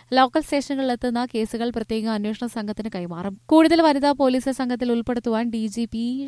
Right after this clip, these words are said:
ഷെയ്ഖ് ദർവേഷ് സാഹിബിന്റെ അധ്യക്ഷതയിൽ ചേർന്ന യോഗം തീരുമാനിച്ചു. മാധ്യമങ്ങളിലും സമൂഹ മാധ്യമങ്ങളിലും ആരോപണം ഉന്നയിക്കുന്നവരുടെ എല്ലാം മൊഴിയെടുക്കും. വ്യക്തമായ തെളിവുകളും കൈമാറിയാൽ പരാതിയില്ലെങ്കിലും കേസെടുക്കും. അതിക്രമം നേരിട്ടവർക്ക് സ്റ്റേഷനിലെത്താതെ രഹസ്യമൊഴി നൽകുവാനും സംവിധാനമൊരുക്കും.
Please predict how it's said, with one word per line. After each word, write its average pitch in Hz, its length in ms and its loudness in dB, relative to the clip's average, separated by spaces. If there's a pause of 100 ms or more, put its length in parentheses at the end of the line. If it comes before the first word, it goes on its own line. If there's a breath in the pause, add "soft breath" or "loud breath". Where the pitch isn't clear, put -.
ഷെയ്ഖ് 220 360 -6
ദർവേഷ് 214 580 -4
സാഹിബിന്റെ 226 680 -4
അധ്യക്ഷതയിൽ 226 540 -6
ചേർന്ന 220 400 -4
യോഗം 226 340 -2
തീരുമാനിച്ചു. 208 540 -8 (380 loud breath)
മാധ്യമങ്ങളിലും 220 720 0
സമൂഹ 226 320 -2
മാധ്യമങ്ങളിലും 233 840 -2
ആരോപണം 220 540 -2
ഉന്നയിക്കുന്നവരുടെ 254 760 0
എല്ലാം 247 300 -2
മൊഴിയെടുക്കും. 226 540 -2
വ്യക്തമായ 240 500 4
തെളിവുകളും 240 560 4 (280)
കൈമാറിയാൽ 240 720 2
പരാതിയില്ലെങ്കിലും 247 920 0
കേസെടുക്കും. - 540 -4 (300 loud breath)
അതിക്രമം 302 480 4
നേരിട്ടവർക്ക് 269 540 2
സ്റ്റേഷനിലെത്താതെ 240 800 -2
രഹസ്യമൊഴി 226 540 -2
നൽകുവാനും 220 480 -2
സംവിധാനമൊരുക്കും. 202 680 -4